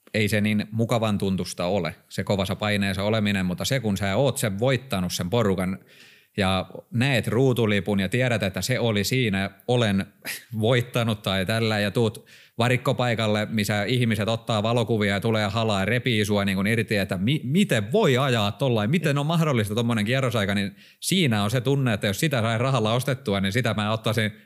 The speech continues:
koko potilla, että, <laughs> että ei ole ajaminen, ei todellakaan remontinteko, ei pajasaolo, toi yhteistyökumppanien kanssa toimiminen, niin mä oon jostain syystä niin sairas, että se on mulle jotenkin niin kuin, se on kamalaa, mutta se on hienoa.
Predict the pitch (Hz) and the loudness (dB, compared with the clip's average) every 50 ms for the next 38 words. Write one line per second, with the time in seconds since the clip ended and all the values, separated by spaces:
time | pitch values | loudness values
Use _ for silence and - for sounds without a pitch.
0 | _ - 135 120 107 123 120 - 147 131 135 131 - 107 104 98 101 104 98 98 | _ -4 -2 0 0 0 0 0 0 0 0 0 0 0 0 0 0 0 2 0
1 | - 190 - - - - 240 - - - 240 - - - - 95 - - 98 95 | 0 0 0 -2 -2 -2 -6 -6 -4 -4 -6 -6 -6 -4 -6 -4 -2 -2 -4 -4
2 | 92 - - _ - 156 196 208 185 160 123 113 113 147 180 180 165 143 127 113 | -4 -8 -10 _ 0 2 2 4 4 2 2 2 2 2 2 2 2 2 2 2
3 | 107 107 104 107 139 151 139 131 - 147 175 175 196 165 131 110 104 104 101 92 | 2 0 0 0 0 0 0 2 2 0 2 2 2 2 2 2 2 2 0 -2
4 | 87 110 127 160 180 170 151 127 127 117 101 107 104 107 107 95 147 151 127 - | 0 0 0 2 2 2 2 2 0 0 0 0 -2 -2 -2 0 0 0 0 0
5 | - 131 151 160 156 147 127 139 123 110 104 98 98 101 95 101 101 - - _ | 0 0 0 2 2 2 0 0 0 2 2 2 2 2 0 -2 -4 -8 -16 _
6 | _ _ _ _ _ _ _ _ _ - 123 139 190 262 233 - 240 240 208 - | _ _ _ _ _ _ _ _ _ -2 0 2 4 2 2 2 2 0 0 2
7 | 185 156 135 135 190 190 - - 180 165 151 139 127 120 117 - - - _ - | 2 2 2 4 2 0 0 0 0 0 2 2 2 0 0 -2 -6 -16 _ -4
8 | - 131 117 110 - - 160 175 185 180 160 135 120 110 104 104 107 120 175 214 | -2 0 0 0 -2 0 0 2 2 2 2 2 2 2 2 2 0 2 0 0
9 | 190 170 160 185 202 - - 139 113 104 101 151 117 - 127 123 143 127 - 143 | 0 0 0 0 -2 -2 -2 0 0 0 0 0 0 0 0 0 0 0 0 0
10 | 160 175 170 151 135 110 107 92 - 104 - 220 214 147 131 131 123 123 123 151 | 0 0 0 0 0 0 -2 -2 -2 -2 -2 0 0 2 2 2 2 0 0 0
11 | 196 - 180 156 143 135 139 127 113 107 104 110 107 107 - - - - _ _ | -2 0 0 0 0 0 2 2 2 2 2 0 -2 -2 -6 -16 -20 -20 _ _
12 | _ _ _ _ - - - 160 143 113 - 180 214 226 196 190 156 143 135 117 | _ _ _ _ -6 0 2 2 2 2 2 2 2 4 4 4 4 4 4 4
13 | 113 117 113 117 123 117 127 110 117 110 101 101 90 151 175 147 117 104 92 90 | 4 2 2 0 0 0 0 0 2 2 2 2 2 2 4 4 4 2 0 -2
14 | 90 90 90 90 | -2 -2 -4 -6